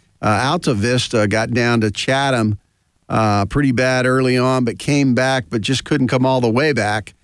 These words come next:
Uh, lost thirty-four twenty-eight. Alta Vista, again, is having a, a really good season. And then, uh, Jimmy, your game,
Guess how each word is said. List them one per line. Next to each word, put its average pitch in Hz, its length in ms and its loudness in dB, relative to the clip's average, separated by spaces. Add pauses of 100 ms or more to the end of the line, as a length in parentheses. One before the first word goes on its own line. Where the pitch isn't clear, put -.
(320)
Uh, 110 160 0
lost 123 380 0
thirty-four 135 460 0
twenty-eight. 117 500 2
Alta 123 240 0
Vista, 113 320 0
again, 107 300 2
is 101 100 0
having 107 400 2
a, 95 220 0 (680)
a - 80 -2
really 147 300 2
good 139 240 0
season. 131 640 2
And 127 200 2
then, 123 380 2
uh, 113 200 2
Jimmy, 135 280 2
your 143 200 2
game, 113 500 -2